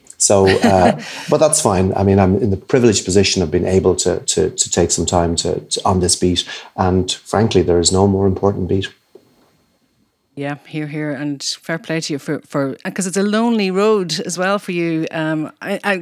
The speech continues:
Speaker 2: probably less so now that the Irish Times now does have an environmental correspondent, and, and, and Caroline O'Doherty in The Independent is doing great work, and so it's probably less so now. But I mean, f-, at the start, the people must have been looking at you like,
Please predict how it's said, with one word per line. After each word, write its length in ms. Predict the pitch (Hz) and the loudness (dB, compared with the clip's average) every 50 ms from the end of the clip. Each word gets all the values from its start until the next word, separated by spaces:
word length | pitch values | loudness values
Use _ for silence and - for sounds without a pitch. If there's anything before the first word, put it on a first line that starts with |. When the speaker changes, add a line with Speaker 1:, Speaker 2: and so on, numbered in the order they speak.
| 165 - - | -8 -12 -8
Speaker 2:
probably 220 | - 220 208 190 | -6 -4 -4 -4
less 260 | 185 180 180 214 - | -2 -2 -2 0 0
so 180 | - - 214 185 | -2 -2 -2 -2
now 320 | 175 170 170 175 175 175 | 0 0 0 0 0 0
that 260 | 165 165 156 - - - - | 0 -2 -4 -6 -8 -8 -4
the 100 | 160 151 | -2 0
Irish 180 | 156 151 - | 0 0 -2
Times 220 | - 165 151 139 131 | -2 -2 -2 -2 -2
now 200 | 147 151 147 139 | -4 -4 -4 -6
does 300 | 135 - 202 240 240 - | -2 0 0 0 0 0
have 140 | 175 147 | -4 -2
an 60 | 151 151 | -2 -2
environmental 640 | 151 143 156 151 151 147 147 147 143 - 151 139 | -2 -2 -2 -2 -2 -2 -2 -4 -4 -6 -8 -12
correspondent, 680 | - - 151 139 143 - - 143 143 151 143 143 143 139 | -10 -8 -8 -6 -6 -6 -6 -6 -6 -6 -6 -6 -6 -4
and, 200 | 143 139 139 - - - - - - - - - _ - | -4 -6 -6 -8 -12 -20 -20 -20 -20 -20 -20 -20 _ -12
and, 200 | 156 156 - - - - | -12 -12 -12 -10 -8 -6
and 160 | 160 151 - | -6 -6 -6
Caroline 320 | - 160 151 151 151 147 | -4 -4 -2 -2 -2 -2
O'Doherty 420 | 147 143 139 160 160 165 160 156 156 | -4 -2 0 0 0 0 -2 -4 -4
in 80 | 147 | -4
The 80 | 147 151 | -2 -4
Independent 480 | 139 147 - - 190 180 180 170 160 | -4 -6 -6 -4 -4 -4 -2 -4 -4
is 100 | 156 147 | -6 -6
doing 200 | - - 156 156 | -4 -4 -4 -2
great 260 | 151 151 151 143 - - | -2 -2 -4 -4 -4 -4
work, 320 | 147 151 151 147 - - | -6 -6 -6 -6 -6 -6
and 140 | 151 139 - - - - - - - | -6 -6 -6 -8 -18 -20 -20 -20 -14
so 120 | - - 175 | -4 -2 -2
it's 120 | 160 - | 0 2
probably 200 | - 202 190 170 | 2 0 2 2
less 260 | 170 165 170 202 - | 0 0 0 0 0
so 260 | - - 269 247 220 | -2 -2 0 0 0
now. 280 | 190 175 170 196 220 247 | 0 0 0 0 0 0
But 160 | 233 220 180 | 0 0 -2
I 40 | 175 | 0
mean, 280 | 175 180 175 170 165 - | -2 0 0 -2 -2 -4
f-, 220 | - - - - _ - - - - | -8 -16 -20 -20 _ -10 -10 -8 -8
at 80 | 170 | -8
the 60 | - 147 | -10 -10
start, 480 | - - 160 190 262 294 - _ 359 | -8 -2 0 0 0 0 -2 _ -8
the 80 | - - | -10 -8
people 240 | - 180 151 151 151 | -8 -6 -6 -6 -6
must 100 | 143 - | -6 -6
have 80 | 143 | -8
been 60 | 143 | -8
looking 160 | 143 - 147 135 | -8 -8 -8 -10
at 100 | 135 - | -10 -10
you 60 | 120 | -10
like, 180 | 131 113 127 | -10 -12 -12